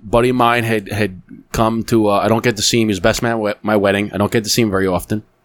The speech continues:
So he came out. Uh, it was a Wednesday. He's like, "Hey, you wanna get some lunch?" He's like, "You know, we'll, uh, get a quick workout in and we'll grab some lunch." I'm like, "Yeah, say less. Fuck yeah, let's do it." He came out, went and got some lunch. You know, had a couple cocktails, had a couple more. You know, had a little bit of tequila.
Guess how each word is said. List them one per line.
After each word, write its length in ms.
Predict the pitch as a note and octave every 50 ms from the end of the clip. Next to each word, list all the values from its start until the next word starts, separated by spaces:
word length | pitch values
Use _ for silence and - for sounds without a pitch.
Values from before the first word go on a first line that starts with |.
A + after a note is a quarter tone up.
| _ _ _ _ _ _ _ _ _ _ _ _ - - -
So 100 | - F3
he 60 | D3+
came 280 | - - D3+ C#3 A2+
out. 280 | A2 G#2 A#2 C3+ A#2 - -
Uh, 280 | G#2 A2 G#2+ G#2 G2+ F#2
it 40 | G2+
was 100 | G#2+ G2
a 60 | G2+
Wednesday. 420 | F2+ G2+ G2 G2 F#2 B2+ B2+ B2 A2
He's 140 | A2 G2+
like, 100 | A2+ G#2+
"Hey, 140 | C#3+ D3 B2+
you 80 | G#2+ G2
wanna 100 | G#2 G#2
get 160 | F2+ A2 -
some 140 | - G#2 G2
lunch?" 360 | G2 A2 C#3+ E3 - - - - - - - - _
He's 80 | _ -
like, 120 | A#2+ G#2+ -
"You 60 | A#2
know, 100 | A2+ G#2
we'll, 280 | G#2 G#2+ A2 G2 G#2 - _ _ _ - - - - _ _ _ _ -
uh, 80 | - G#2+
get 160 | F#2+ B2 A#2+
a 60 | A#2
quick 180 | - C#3 A#2 -
workout 360 | C3 E3+ E3+ - E3+ D#3 D3
in 160 | D3 D3+ C#3+
and 80 | C3 A#2
we'll 140 | A2+ A2 G#2+
grab 180 | A2 A#2 G2+
some 140 | - - G#2
lunch." 260 | A2+ C#3+ D#3 D3+ -
I'm 60 | - B2+
like, 160 | A#2+ - -
"Yeah, 100 | A#2+ F#2+
say 240 | - - - C#3 D#3
less. 300 | E3+ D3+ G2 - - -
Fuck 300 | - - F3+ E3+ - -
yeah, 80 | F2 F2
let's 160 | F#2+ - -
do 120 | E3 A#2+
it." 120 | F2 - _ _ _ _ - - _
He 80 | _ -
came 200 | - D#3+ D3 C#3
out, 180 | C3+ C#3 C3+ B2
went 100 | C3 B2+
and 60 | A#2+
got 160 | B2+ B2 -
some 140 | - A2+ A#2
lunch. 400 | F3 G3 G3 F#3+ F#3 - - - _ _ _ _ _ _ _ _ _
You 80 | G2+
know, 40 | G2
had 80 | G#2+ F#2+
a 20 |
couple 240 | - - G2+ - -
cocktails, 640 | - - F3+ D#3+ - - - D#3+ D3+ D3 D3 D3 C#3
had 120 | - G2+ F#2
a 40 | F2+
couple 260 | - F#2 F2 - F2
more. 580 | G2 C3 E3+ E3+ D#3+ D3+ D3 C#3+ C#3+ C#3 C3+ C#3
You 120 | B2 A2 G2
know, 80 | G2
had 100 | F#2+ G#2 G2
a 40 |
little 160 | F#2 G2 G2 F2+
bit 120 | F#2+ F#2
of 40 | F2+ -
tequila. 640 | - - - F3+ F3+ D#3+ D3+ D3+ D3 C#3+ C#3 -